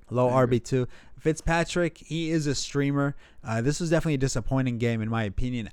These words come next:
Speaker 1: Out of him, two interceptions is way too high when you're going against the New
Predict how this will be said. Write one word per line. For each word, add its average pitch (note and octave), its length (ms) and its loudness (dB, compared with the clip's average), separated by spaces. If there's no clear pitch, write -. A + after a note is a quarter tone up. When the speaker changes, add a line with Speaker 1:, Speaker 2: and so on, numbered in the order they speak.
Speaker 1:
Out C3 200 -2
of A#2 120 -2
him, B2 360 -2
two - 180 -6
interceptions A2 600 -2
is G2+ 200 -6
way A2 240 0
too A2+ 200 -6
high G2 240 -4
when F#2 120 -6
you're F2+ 100 -10
going F#2 220 -6
against F#2 260 -6
the F2+ 80 -10
New F#2+ 320 -8